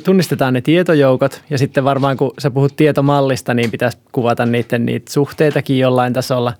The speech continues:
Ja sit käytetään sitä organisaatiossa käytössä olevaa terminologiaa, että niinku ne asiakastyypit silleen, silleen kun niistä puhutaan ja niin edelleen, eikä, eikä mennä niinku yligeneeriseksi siinä, että niinku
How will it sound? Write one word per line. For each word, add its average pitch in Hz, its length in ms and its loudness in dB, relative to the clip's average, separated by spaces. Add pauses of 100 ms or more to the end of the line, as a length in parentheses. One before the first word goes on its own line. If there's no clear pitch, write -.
(380)
Ja 156 80 -6
sit 135 140 -4
käytetään 135 440 0
sitä 131 180 -2
organisaatiossa 131 840 -2
käytössä 131 500 -2
olevaa 131 360 -2
terminologiaa, 127 920 -2
että 147 180 -6
niinku 131 240 -4
ne 123 140 -2
asiakastyypit 139 800 -2
silleen, 123 440 -2
silleen 131 360 -2
kun 127 140 -2
niistä 127 220 -4
puhutaan 123 540 -6
ja 123 100 -6 (160)
niin 131 240 -2
edelleen, 123 400 -4
eikä, - 220 -6
eikä 139 240 -4
mennä 131 260 0
niinku 147 260 -4
yligeneeriseksi 135 960 -4
siinä, 139 260 -4
että 160 200 -10
niinku 139 300 -8